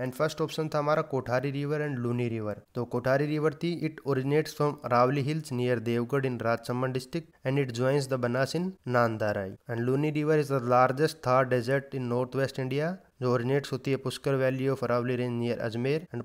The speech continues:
passes through south eastern portion। तो इन दोनों में भी कुछ कॉमन नहीं रहा। तो अगर ऑप्शंस को देखें तो हमारा फोर्थ ऑप्शन बाणगंगा and चंबल है, जो both है tributaries of यमुना है, जो कि एक पेयर बनाते हैं। तो फोर्थ ऑप्शन हमारा आंसर हो जाएगा,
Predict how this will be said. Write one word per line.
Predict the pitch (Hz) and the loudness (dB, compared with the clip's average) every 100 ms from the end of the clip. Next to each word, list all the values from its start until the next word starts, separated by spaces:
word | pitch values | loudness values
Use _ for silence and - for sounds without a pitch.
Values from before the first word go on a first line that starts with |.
| 127 | -2
passes | 123 135 - | -2 -4 -6
through | 135 156 | -6 -8
south | - - 139 156 156 123 | -6 2 2 2 -2 -8
eastern | - 123 120 | -4 -6 -4
portion। | 110 104 - 95 - | -6 -8 -12 -14 -10
तो | 127 | -4
इन | 135 | 0
दोनों | 139 139 147 | 2 4 2
में | 147 147 | 0 -2
भी | |
कुछ | 151 156 147 - | -4 -4 -6 -6
कॉमन | 135 117 113 | -2 0 2
नहीं | 107 101 104 | 0 -2 -4
रहा। | 95 95 - | -6 -10 -4
तो | 123 | 0
अगर | 143 147 131 | 2 2 -2
ऑप्शंस | - 156 156 | -2 -4 -2
को | - | -2
देखें | 127 123 - 135 165 - - | -2 -2 -2 -2 -4 -8 -4
तो | 131 | 0
हमारा | 123 127 139 - - | 2 2 2 -2 -2
फोर्थ | 147 170 165 | 2 2 2
ऑप्शन | 135 - 143 127 | 0 0 -2 2
बाणगंगा | 123 143 143 143 147 | 2 2 0 0 0
and | 135 | -2
चंबल | - 117 117 120 | -2 -2 0 0
है, | 117 165 - | -2 -4 -8
जो | 113 110 | -8 -6
both | 110 139 151 | -2 0 0
है | 139 135 | -2 0
tributaries | 123 120 120 123 127 123 | 0 2 0 -2 -2 -2
of | - | -4
यमुना | 110 110 117 | -4 -2 -2
है, | 117 175 - | -2 -6 -6
जो | 120 | -6
कि | 120 151 185 170 | -4 -4 -4 -4
एक | 135 - | -8 -4
पेयर | 120 117 | 0 0
बनाते | 113 117 117 123 | 0 0 0 -2
हैं। | 135 185 - | -4 -4 -8
तो | - | -12
फोर्थ | - 127 120 | -6 -6 -4
ऑप्शन | 120 - | -8 -6
हमारा | 120 123 170 | -4 -2 -2
आंसर | 123 110 | -4 -4
हो | 104 | -4
जाएगा, | 98 98 | -6 -10